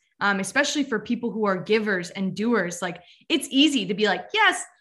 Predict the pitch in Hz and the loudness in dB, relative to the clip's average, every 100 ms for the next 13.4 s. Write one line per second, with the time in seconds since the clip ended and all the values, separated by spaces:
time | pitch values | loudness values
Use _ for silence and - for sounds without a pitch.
0 | - 392 403 370 359 381 403 330 220 - | -2 0 2 2 4 4 2 2 -2 0
1 | 359 415 359 311 359 359 370 403 415 381 | 0 0 0 0 0 0 2 2 2 0
2 | 381 415 370 302 294 302 285 440 339 285 | 0 0 2 2 2 2 0 -2 -2 -2
3 | 240 269 339 392 294 262 262 254 269 254 | 0 0 0 0 -2 -2 -4 -2 0 0
4 | 254 392 339 247 240 - _ _ _ - | -4 -6 -4 -6 -6 -14 _ _ _ 4
5 | 277 254 - - 269 339 254 208 226 196 | 4 4 0 0 4 4 4 0 -2 -2
6 | 196 - - 196 220 220 165 - _ _ | -6 -12 -6 -2 0 -2 -4 -12 _ _
7 | _ _ _ - 208 - 240 202 - - | _ _ _ -6 -6 -2 -2 -2 -6 -2
8 | 240 240 247 240 254 294 302 220 214 226 | 0 2 2 2 2 2 2 -2 0 2
9 | 269 320 339 - _ _ - - - 269 | 2 0 -2 -10 _ _ -4 -2 4 8
10 | 277 233 233 254 208 - 233 226 220 208 | 8 8 6 4 0 -6 -2 0 0 -2
11 | 196 190 180 151 95 - _ _ _ 226 | -4 -6 -6 -8 -8 -16 _ _ _ 0
12 | 226 220 - 247 233 226 - 220 - 185 | 2 2 2 4 6 4 0 -6 -4 -6
13 | 180 175 - - | -6 -8 -12 -18